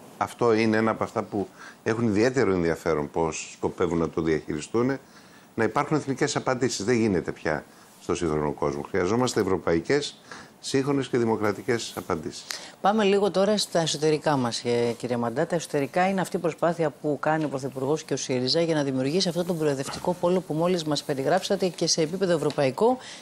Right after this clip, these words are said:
Speaker 2: και σε επίπεδο εσωτερικό. Πώς πάει αυτή η προσπάθεια, γιατί ο Πρωθυπουργός, μιλώντας σε μια εκδήλωση την προηγούμενη
Speaker 1: Μμμ.
Speaker 2: εβδομάδα, ε, απάντησε στην ουσία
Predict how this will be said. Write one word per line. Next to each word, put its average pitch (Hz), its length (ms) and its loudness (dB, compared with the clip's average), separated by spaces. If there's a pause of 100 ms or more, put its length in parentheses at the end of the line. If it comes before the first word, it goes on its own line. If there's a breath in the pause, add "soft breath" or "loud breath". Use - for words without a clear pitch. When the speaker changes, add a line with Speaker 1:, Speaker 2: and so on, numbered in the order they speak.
Speaker 2:
και 185 120 0
σε 170 140 0
επίπεδο 214 400 2
εσωτερικό. 170 680 2 (400 loud breath)
Πώς 302 160 2
πάει 247 180 2
αυτή 190 160 0
η - 20 2
προσπάθεια, 147 500 0
γιατί 175 360 2 (560 loud breath)
ο 175 180 4
Πρωθυπουργός, 156 640 2
μιλώντας 185 400 2
σε - 100 0
μια 180 140 2
εκδήλωση 165 520 2
την 143 120 0
προηγούμενη 143 360 2
Speaker 1:
Μμμ. 156 40 2
Speaker 2:
εβδομάδα, 139 640 0 (600 loud breath)
ε, 170 340 2
απάντησε 214 540 2
στην 160 200 -2
ουσία 160 500 2